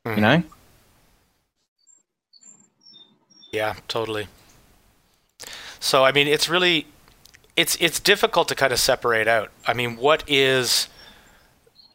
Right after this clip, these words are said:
Speaker 2: the natural, um, process of aging versus what is just poor lifestyle factors, environmental exposures, poor diet, all those kinds of things.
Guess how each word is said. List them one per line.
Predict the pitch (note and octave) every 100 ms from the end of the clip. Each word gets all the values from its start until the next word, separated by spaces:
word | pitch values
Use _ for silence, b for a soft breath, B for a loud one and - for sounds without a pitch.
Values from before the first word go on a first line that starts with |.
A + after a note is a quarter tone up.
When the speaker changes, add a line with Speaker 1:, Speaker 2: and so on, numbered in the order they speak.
| -
Speaker 2:
the | C3
natural, | B2 B2 C#3+ D3+ - C3+ A#2+ A#2 A2 - - _ -
um, | A#2+ A2+ A2 A2+ -
process | - A#2 A2+ A#2+ -
of | A2
aging | A#2 A2+ G#2+ G#2 G#2+ b b b
versus | - C3+ B2 C3+ B2 A2+ - - -
what | A#2 C#3 C#3
is | C3+ -
just | - B2+ B2+ - - _ _ _ _ _ _ _ _ _ _ _ _ _ _ _
poor | - D#3
lifestyle | C3+ C#3 - C3+ B2
factors, | C3 C3 C3+ B2 G#2+ - - _ _ _ _ _ -
environmental | C3 C3+ C3 C3
exposures, | B2 - C3+ B2 A#2 A#2 - B B -
poor | D#3+ D3+
diet, | B2+ B2 B2+ B B B
all | C3+ D#3+
those | E3+
kinds | C3+ A2
of | -
things. | E2+ -